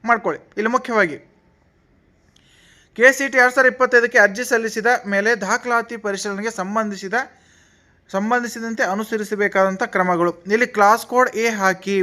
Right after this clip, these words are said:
ವಿದ್ಯಾರ್ಥಿಗಳು ಸ್ವಲ್ಪ ನಾನು ತಿಳಿಸ್ತಾ ಇರುವಂಥ ಕೆಲವೊಂದು ಅಂಶಗಳ ಬಗ್ಗೆ ಸ್ವಲ್ಪ ಗಮನವಹಿಸಿ.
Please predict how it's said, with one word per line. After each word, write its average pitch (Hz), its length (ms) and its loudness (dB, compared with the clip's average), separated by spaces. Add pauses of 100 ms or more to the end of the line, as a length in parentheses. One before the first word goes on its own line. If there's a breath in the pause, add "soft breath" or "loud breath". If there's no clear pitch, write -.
ವಿದ್ಯಾರ್ಥಿಗಳು 202 680 2
ಸ್ವಲ್ಪ 202 220 -2 (600 soft breath)
ನಾನು 214 140 4 (100)
ತಿಳಿಸ್ತಾ 226 300 2
ಇರುವಂಥ 208 280 0 (180)
ಕೆಲವೊಂದು 196 380 0
ಅಂಶಗಳ 208 380 -2
ಬಗ್ಗೆ 180 260 -4
ಸ್ವಲ್ಪ 196 260 -6
ಗಮನವಹಿಸಿ. 180 500 -2